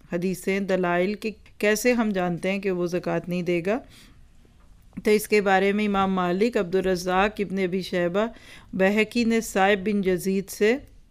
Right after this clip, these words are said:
रिवायत नकल की। उन्होंने बयान फरमाया,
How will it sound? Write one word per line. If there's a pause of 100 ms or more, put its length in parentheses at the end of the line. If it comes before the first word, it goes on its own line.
(720)
रिवायत
नकल
की।
उन्होंने
बयान
फरमाया,